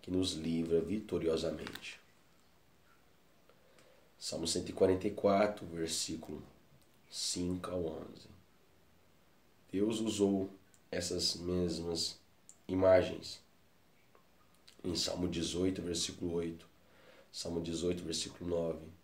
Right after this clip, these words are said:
Salmo dezoito, do versículo quatorze ao dezessete, Salmo dezoito, versículo quarenta e cinco e cinquenta. O povo de Israel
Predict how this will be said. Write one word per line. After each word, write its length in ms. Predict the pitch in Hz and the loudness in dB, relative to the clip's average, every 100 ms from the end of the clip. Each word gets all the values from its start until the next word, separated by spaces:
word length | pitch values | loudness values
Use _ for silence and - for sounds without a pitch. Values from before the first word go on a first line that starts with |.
| - - - - - | -20 -20 -20 -20 -12
Salmo 280 | - 87 90 | -8 -4 -2
dezoito, 520 | 90 87 92 87 87 | -2 0 2 2 0
do 100 | 78 | -4
versículo 420 | 82 - 78 82 | -4 -4 -6 -8
quatorze 480 | 78 80 82 85 85 | -8 -8 -4 -2 -2
ao 80 | 80 | -2
dezessete, 800 | 76 82 82 82 78 - - - - - - - - | -4 -4 -4 -4 -6 -8 -12 -14 -20 -20 -20 -20 -12
Salmo 260 | - 85 | -8 -6
dezoito, 600 | 87 82 90 92 87 - | -4 -2 2 2 0 -4
versículo 520 | 76 78 - - 80 - | -8 -4 -4 -4 -10 -14
quarenta 360 | - 82 82 80 | -8 -4 -4 -4
e 60 | |
cinco 360 | 80 - 87 87 | -4 -4 -4 -6
e 40 | |
cinquenta. 480 | 90 92 90 80 71 - - - - _ _ - _ _ - - - | -6 -4 -6 -8 -12 -16 -20 -20 -20 _ _ -20 _ _ -20 -20 -18
O 60 | |
povo 340 | - 104 110 110 | -2 2 2 2
de 120 | 117 | -2
Israel 600 | 110 104 95 90 87 | 4 6 6 6 2